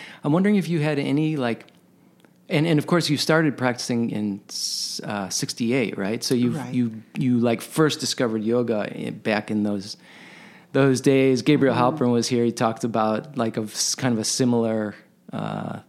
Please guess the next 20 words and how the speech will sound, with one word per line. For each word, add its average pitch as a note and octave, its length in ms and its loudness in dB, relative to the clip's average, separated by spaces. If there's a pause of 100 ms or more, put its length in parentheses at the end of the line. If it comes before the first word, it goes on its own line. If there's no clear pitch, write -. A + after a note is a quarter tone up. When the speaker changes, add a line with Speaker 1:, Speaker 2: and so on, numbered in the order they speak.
Speaker 1:
thing A2 220 0
of G2 180 -8
discovering G#2 500 -4
it, G2 120 -6 (800)
I A#2 100 -12
guess - 300 -12 (120)
we G2+ 100 -6
could - 160 -8
say G2 160 -2
early. A#2 640 0
Speaker 2:
Mm-hmm. E3+ 640 -6
Speaker 1:
Um, G#2+ 540 -2 (840)
I'm D#3+ 120 0
wondering F3+ 280 2
about D#3+ 380 0
your D3+ 460 0 (120)
kind D3 240 -4
of C3 80 -8
thoughts, D3+ 420 -2
just - 260 -6